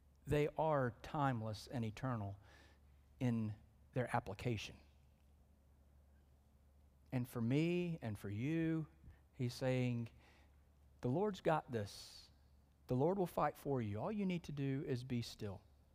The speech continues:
Trust him. Be patient. Don't fight over the things or fight for the things that either you can't obtain on your own or that are gonna fall regrettably short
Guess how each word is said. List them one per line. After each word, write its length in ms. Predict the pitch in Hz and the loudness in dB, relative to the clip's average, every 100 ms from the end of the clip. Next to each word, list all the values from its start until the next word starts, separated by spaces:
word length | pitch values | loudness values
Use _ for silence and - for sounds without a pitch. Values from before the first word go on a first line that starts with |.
| - - - - - - - - | -20 -20 -20 -20 -20 -20 -20 -20
Trust 360 | - 151 - - | -2 0 0 -10
him. 100 | 90 - - - - - - - _ _ _ - - - - - - | -14 -16 -20 -20 -20 -20 -20 -20 _ _ _ -20 -20 -20 -20 -20 -6
Be 100 | 127 | -4
patient. 580 | 127 143 123 - - - - - - - - - - - - - - - - - - | -2 0 0 -2 -14 -20 -20 -20 -20 -20 -20 -20 -20 -20 -20 -20 -20 -20 -20 -20 -8
Don't 200 | 117 156 | -6 -6
fight 280 | - 131 147 | 0 2 2
over 220 | 147 160 | 0 -2
the 120 | 151 | -4
things 340 | 139 139 147 139 | 0 0 2 0
or 80 | |
fight 300 | 123 135 139 | -2 0 0
for 300 | - - 143 | -2 0 0
the 140 | 151 123 | 2 -2
things 560 | - 139 160 160 - - | -2 -2 -2 -6 -8 -4
that 220 | 110 - - - - - - - - - - - - - | -4 -6 -14 -20 -20 -20 -20 -20 -20 -20 -20 -20 -10 -2
either 180 | 143 117 | 0 0
you 140 | 120 | -2
can't 280 | - 143 156 | -2 0 0
obtain 320 | 131 143 151 | 0 0 2
on 160 | 143 143 | 0 0
your 160 | 127 | 0
own 320 | 123 156 170 170 - | 0 -2 -4 -8 -8
or 100 | 131 | -2
that 100 | 123 | 0
are 80 | 117 | 0
gonna 160 | 117 113 | -2 -4
fall 280 | - 127 | -4 -2
regrettably 520 | 123 107 113 143 156 151 | -2 -2 -2 -2 -2 -4
short 480 | - 117 101 - | -4 -4 -4 -8